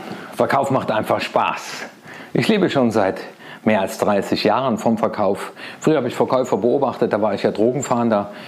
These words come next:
Äh, ich weiß, ich wurde mal zu einem Vortrag vorgestellt und da hieß er, äh, er war mal Drogenfahnder und da entdeckte er seine Liebe zum Vertrieb.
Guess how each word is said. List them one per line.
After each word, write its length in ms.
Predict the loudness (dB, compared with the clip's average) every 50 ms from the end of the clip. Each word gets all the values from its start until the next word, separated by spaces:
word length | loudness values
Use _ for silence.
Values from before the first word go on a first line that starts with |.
| -16 -16 -16 -16 -18 -12 -6 -2
Äh, 460 | 0 2 2 2 2 2 2 2 2
ich 60 | 2
weiß, 220 | 2 2 2 2
ich 260 | 0 0 -2 -2 -2 0
wurde 240 | 2 2 2 2
mal 280 | 2 2 0 0 -2 -4
zu 200 | -4 -2 -2 0
einem 280 | 2 2 2 2 2 0
Vortrag 580 | 0 0 0 0 0 0 0 0 0 0 -2 -2
vorgestellt 680 | 0 0 2 2 0 0 0 2 2 2 2 0 0
und 140 | 0 2 2
da 60 | 2
hieß 200 | 2 2 2 4
er, 140 | 2 2 0 -2 -8 -10 -10 -10 -10 -10 -4
äh, 180 | 0 0 0 0 0
er 220 | 0 0 0 2
war 100 | 2 2
mal 220 | 2 2 0 0 0
Drogenfahnder 840 | 0 2 2 2 2 0 -2 0 0 0 0 2 2 0 0 0
und 160 | 0 0 0
da 140 | 0 0 0
entdeckte 420 | 0 0 0 0 0 0 0 0
er 140 | 0 0 2
seine 240 | 2 2 2 2 2
Liebe 240 | 2 2 0 0 0
zum 160 | -2 -2 0
Vertrieb. 420 | 2 0 0 2 2 0 0 -2